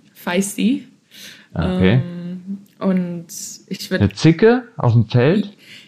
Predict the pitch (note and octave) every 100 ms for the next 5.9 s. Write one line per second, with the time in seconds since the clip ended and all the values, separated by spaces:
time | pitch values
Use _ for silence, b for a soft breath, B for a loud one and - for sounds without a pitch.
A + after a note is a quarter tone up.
0 | B B B B B B - - F4+ F#4+
1 | E4 E4 C4 D4 - D#4+ D4+ C#4 C#4+ C#4+
2 | C4 A#3 G#3+ A3 A3 A3+ G#3 A3+ G#3 G3+
3 | G#3 B3 C#4 C4+ A#3+ A#3 B3 - - A#3
4 | G#3+ G2+ G#3 A#3 - - G3 G3 G3 F#3+
5 | F#3 E3+ G3 F#3+ F#3 F3+ F3 F3 F3+